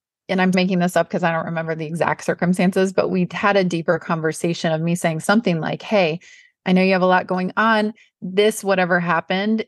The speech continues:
is, it's not really how I wanna communicate. Can we shift things around, or what's happening for you? And can we talk about it?" That was the vibe.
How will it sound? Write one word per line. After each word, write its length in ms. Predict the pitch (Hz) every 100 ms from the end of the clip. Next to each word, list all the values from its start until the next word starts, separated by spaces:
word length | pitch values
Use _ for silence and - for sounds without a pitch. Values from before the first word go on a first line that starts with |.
| _
is, 300 | 180 170 175
it's 180 | 175 -
not 160 | 196 175
really 200 | 180 175
how 180 | 180
I 80 | 170
wanna 260 | 170 160 160
communicate. 800 | - 185 196 220 185 208 165 -
Can 160 | - 196
we 80 |
shift 360 | 190 - 196 190
things 240 | 180 175
around, 520 | 175 151 143 147 156 -
or 240 | 165 156
what's 360 | 147 156 180 -
happening 380 | 190 185 180 175
for 160 | -
you? 500 | 165 160 156 151 160 - - - _ _
And 180 | 170 165 -
can 220 | - 190
we 80 | 180
talk 300 | 180 170 -
about 240 | - -
it?" 220 | - - _ _ _ _
That 140 | 160 165
was 140 | 147
the 80 | 160
vibe. 360 | - 165 -